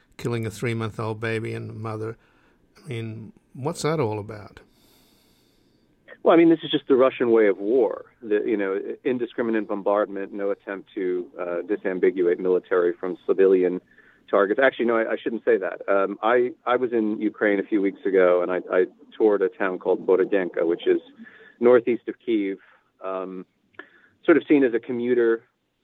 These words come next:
Speaker 2: suburb. A lot of people who work in the capital live there. It's a, in a good day, about an hour's drive back and forth. Took us three hours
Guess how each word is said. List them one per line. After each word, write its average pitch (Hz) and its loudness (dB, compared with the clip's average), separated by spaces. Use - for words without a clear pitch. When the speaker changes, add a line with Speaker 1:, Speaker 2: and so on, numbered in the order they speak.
Speaker 2:
suburb. 120 0
A 101 -10
lot 107 -2
of 101 -6
people 107 -6
who 104 -2
work 101 0
in 107 0
the 101 -2
capital 101 2
live 98 2
there. 110 2
It's - -12
a, 98 0
in 107 -4
a 95 -4
good 98 4
day, 104 6
about 95 -2
an 92 -6
hour's 95 -2
drive 95 2
back 92 -2
and 92 -8
forth. 98 0
Took - -2
us - 2
three 151 6
hours 92 4